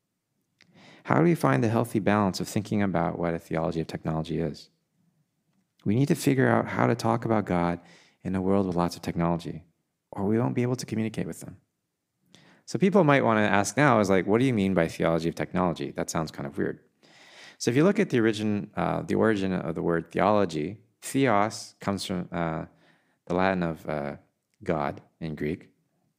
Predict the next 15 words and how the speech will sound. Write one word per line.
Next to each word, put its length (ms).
theo, 480
and 100
then 300
logi 600
is, 240
comes 200
from 140
the 80
word 400
logos, 500
which 420
is 180
logos 480
in 140
words. 420